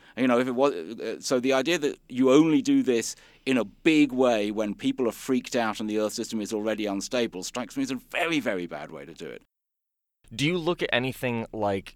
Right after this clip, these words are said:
Speaker 2: you know, cop twenty-one or any of these events as sort of helping or hurting geoengineering?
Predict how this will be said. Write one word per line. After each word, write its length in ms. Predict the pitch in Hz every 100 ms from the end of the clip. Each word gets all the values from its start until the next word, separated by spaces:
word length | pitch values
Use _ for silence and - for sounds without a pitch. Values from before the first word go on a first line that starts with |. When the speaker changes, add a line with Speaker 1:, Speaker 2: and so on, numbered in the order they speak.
| -
Speaker 2:
you 120 | 110
know, 160 | 98 95
cop 360 | - 104 101 -
twenty-one 720 | - 113 117 127 113 90 87
or 200 | 98 113
any 200 | 117 120
of 40 | 110
these 180 | 113 101
events 300 | 101 110 -
as 140 | 107
sort 180 | 123 113
of 240 | 104 - _ _ _ _ _ _ _ _
helping 800 | - - 117 123 131 - 127 127
or 260 | - 120 101
hurting 720 | - 113 107 117 131 131 131
geoengineering? 560 | 120 131 131 127 135